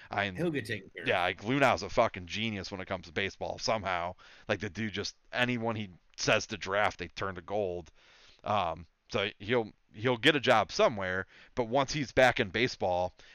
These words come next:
Speaker 1: if, if Cora signs somewhere or goes back to Boston, literally everyone that got removed and that, like, I guess the only person that would still be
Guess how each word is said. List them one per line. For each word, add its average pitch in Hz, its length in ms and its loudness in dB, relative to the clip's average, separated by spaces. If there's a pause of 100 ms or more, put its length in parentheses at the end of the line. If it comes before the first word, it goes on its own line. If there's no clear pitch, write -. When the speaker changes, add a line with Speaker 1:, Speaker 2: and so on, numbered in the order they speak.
(120)
Speaker 1:
if, 135 380 0 (220)
if 147 180 2
Cora 127 380 4
signs 117 380 4
somewhere 104 400 0
or 104 180 -4
goes 104 220 0
back 107 260 2
to 90 60 -12
Boston, 98 560 -2 (360)
literally 127 400 2
everyone 113 440 2
that 104 120 -2
got 107 300 4
removed 92 720 -8 (260)
and 107 160 -2
that, 98 220 0
like, 104 160 -2
I 117 80 4
guess 131 180 6
the 131 160 -6
only 135 240 -2
person 120 380 -2
that 101 160 -4
would 92 80 -8
still 120 300 -2
be 101 420 -8